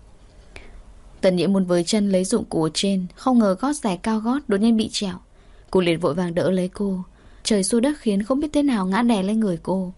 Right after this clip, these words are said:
Khoảng cách tiếp xúc da thịt ở cự ly gần, ánh mắt anh thâm tình nhìn cô. Cô liệt nhịn không nổi, tranh thủ cúi đầu hôn lên môi cô. Ban đầu chỉ là chút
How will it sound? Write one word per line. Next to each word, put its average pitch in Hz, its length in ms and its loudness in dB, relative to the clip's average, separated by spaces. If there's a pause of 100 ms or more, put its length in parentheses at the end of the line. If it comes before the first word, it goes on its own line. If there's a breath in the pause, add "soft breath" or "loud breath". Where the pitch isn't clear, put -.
(500 soft breath)
Khoảng 180 220 -2
cách 226 280 -6
tiếp 262 120 -2
xúc 262 260 -6
da 226 160 0
thịt 214 220 -4
ở 147 140 -2
cự - 160 -2
ly 190 200 -2
gần, 180 300 -4 (360 soft breath)
ánh 208 200 2
mắt 262 120 2
anh 254 180 2
thâm 247 220 2
tình 196 200 2
nhìn 165 220 -2
cô. 185 300 -4 (760 soft breath)
Cô 190 140 4
liệt 165 240 0
nhịn 151 140 -4
không 202 240 -4
nổi, 151 280 -6 (160)
tranh 247 220 0
thủ 220 140 2
cúi 190 180 -2
đầu 214 200 0
hôn 214 200 -2
lên 214 200 2
môi 202 200 -2
cô. 180 280 -4 (560 loud breath)
Ban 190 200 2
đầu 165 260 -2
chỉ 160 140 -4
là 165 140 0
chút 254 160 -2